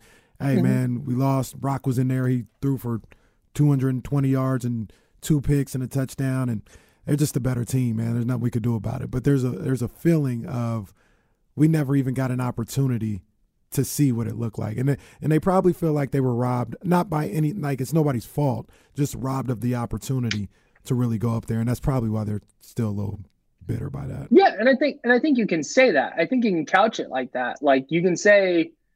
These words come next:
Speaker 2: not robbed in the game. They lost thirty-one to seven.
Speaker 1: Mm-hmm.
Speaker 2: Like, they got smoked.
Speaker 1: Just the
Speaker 2: <laughs>
Speaker 1: situation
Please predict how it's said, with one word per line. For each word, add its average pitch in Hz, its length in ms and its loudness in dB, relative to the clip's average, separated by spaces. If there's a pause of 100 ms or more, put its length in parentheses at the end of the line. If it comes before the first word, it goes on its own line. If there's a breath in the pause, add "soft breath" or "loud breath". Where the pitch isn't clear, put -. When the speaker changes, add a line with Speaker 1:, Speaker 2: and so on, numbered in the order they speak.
(180)
Speaker 2:
not 214 240 2
robbed 175 340 4
in 165 80 -2
the 139 60 -4
game. 131 360 -2
They 139 80 0
lost 165 240 4
thirty-one 156 340 2
to - 40 -16
seven. 113 400 -2
Speaker 1:
Mm-hmm. 110 60 -16
Speaker 2:
Like, - 260 -10
they 202 100 6
got 151 240 0
smoked. 185 260 2
Speaker 1:
Just 190 200 2
the 143 80 -6
Speaker 2:
<laughs> - 120 -6
Speaker 1:
situation 135 1000 -2